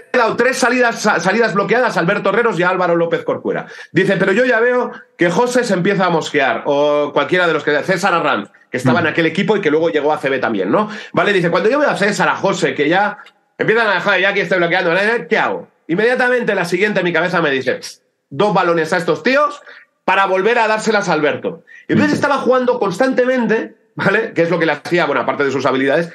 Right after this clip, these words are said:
Speaker 1: es lo que le hacía especial, estaba, estaba atento a todo.
Speaker 2: Es que
Speaker 1: ¿Vale?
Speaker 2: es un
Speaker 1: Entonces me
Speaker 2: base.
Speaker 1: decía, "Jota, tienes que estar atento". Cuando alguien que es importante en el equipo, por su labor reboteadora, su re-, su labor de bloqueo, su labor de lo que sea, ves que empieza a torcer el gesto porque hace no sé cuántos ataques, que no ha tocado el balón,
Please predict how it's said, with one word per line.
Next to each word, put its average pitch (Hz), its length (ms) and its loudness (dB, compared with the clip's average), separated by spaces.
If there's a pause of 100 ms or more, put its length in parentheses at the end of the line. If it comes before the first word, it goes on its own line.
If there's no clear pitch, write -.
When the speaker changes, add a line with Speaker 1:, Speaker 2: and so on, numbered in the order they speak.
(100)
Speaker 1:
es 147 100 0
lo 185 80 2
que 175 60 2
le 156 60 2
hacía 160 140 0
especial, 135 420 -2
estaba, 143 360 0
estaba 151 240 0
atento 139 260 -2
a 104 80 -2
todo. - 240 -6 (260)
Speaker 2:
Es 110 140 0
que - 80 0
Speaker 1:
¿Vale? - 100 2
Speaker 2:
es - 60 2
un 123 60 2
Speaker 1:
Entonces - 60 0
me - 100 0
Speaker 2:
base. - 100 0
Speaker 1:
decía, 165 120 0
"Jota, - 260 -2
tienes 214 200 -2
que 208 80 -4
estar 170 180 -2
atento". 139 440 -2 (360)
Cuando 170 380 2
alguien 254 240 0
que 214 100 -4
es 214 80 0
importante 170 460 0
en 147 80 0
el 131 80 0
equipo, 117 380 -2
por 120 180 0
su 123 120 -2
labor 127 220 2
reboteadora, 113 540 0
su 113 140 -6
re-, 107 400 0
su 117 120 -2
labor 117 260 2
de 143 80 2
bloqueo, 117 360 0
su 107 120 -4
labor 143 160 2
de 170 60 2
lo 143 60 -2
que 117 140 -4
sea, 110 260 -2 (320)
ves 190 300 0
que - 80 0
empieza 185 300 2
a 170 40 -2
torcer 160 280 2
el 127 60 -2
gesto 123 360 -2
porque 120 280 2
hace 143 280 0
no 147 100 0
sé 143 140 -2
cuántos 151 260 0
ataques, 139 400 -2
que 131 120 0
no 160 120 2
ha 240 120 0
tocado 202 400 2
el 151 80 0
balón, 120 560 -2